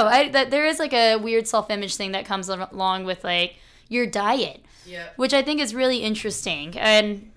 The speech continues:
Speaker 1: I don't know, we can move on to another one.
Speaker 2: Do you see, see, ever see the men at the,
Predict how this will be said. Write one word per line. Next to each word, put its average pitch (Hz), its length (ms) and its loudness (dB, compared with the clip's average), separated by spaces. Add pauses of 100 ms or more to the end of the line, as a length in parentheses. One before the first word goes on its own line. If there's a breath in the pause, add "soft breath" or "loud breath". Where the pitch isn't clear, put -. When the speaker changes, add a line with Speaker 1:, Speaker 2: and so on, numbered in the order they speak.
Speaker 1:
I 254 100 6
don't 247 120 4
know, 185 100 -2
we 269 120 2
can 370 120 -2
move 269 160 2
on 202 160 2
to 202 100 -2
another 196 640 2
one. 185 480 -4
Speaker 2:
Do 202 80 -20
you 226 160 -16
see, 247 220 -14 (220)
see, 180 340 -16
ever 175 220 -16
see 165 340 -14
the 151 500 -14 (140)
men 151 420 -20
at 151 140 -20
the, 160 80 -16